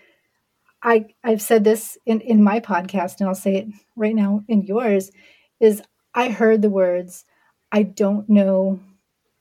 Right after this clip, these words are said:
or I don't understand this, but where do we go from here? I love you. Where do we go from here?"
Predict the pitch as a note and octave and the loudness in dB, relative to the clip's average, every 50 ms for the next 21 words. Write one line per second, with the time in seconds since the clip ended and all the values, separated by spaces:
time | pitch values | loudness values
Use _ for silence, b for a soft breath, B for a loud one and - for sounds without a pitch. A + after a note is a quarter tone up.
0 | _ _ _ - A3 G3 F#3+ - G#3+ G#3 G#3+ A3 A3+ A#3 A3+ G#3 G3+ G3+ - - | _ _ _ 0 2 2 2 2 2 2 2 2 2 2 0 0 -2 -2 -6 -6
1 | G3 F3+ F3+ F3 E3+ F3 F#3 F#3 - - - - - _ _ _ _ _ _ _ | -8 -6 -8 -10 -14 -14 -14 -16 -16 -18 -20 -20 -20 _ _ _ _ _ _ _
2 | _ _ _ _ _ _ _ - G3+ F3+ F3+ F#3+ F#3+ F#3 F#3 F3+ F#3 F#3 F#3 F#3 | _ _ _ _ _ _ _ -4 -4 -2 -2 -2 -4 -4 -4 -6 -8 -8 -10 -10
3 | - F3 F3 - - - F3+ E3+ E3+ F#3 F3 F3+ G3+ A3+ A#3 G3+ F#3 F#3+ G3 G3+ | -12 -14 -16 -16 -18 -18 -18 -16 -16 -16 -16 -16 -12 -8 -4 -4 -2 -4 -4 -6
4 | F#3 F3 E3+ F3 F3+ F#3 F#3+ G3 F#3+ F#3 - G3 F#3+ - - G3 D#3+ F#3+ - | -8 -10 -12 -10 -8 -6 -6 -4 -4 -6 -6 -8 -8 -10 -12 -18 -18 -18 -20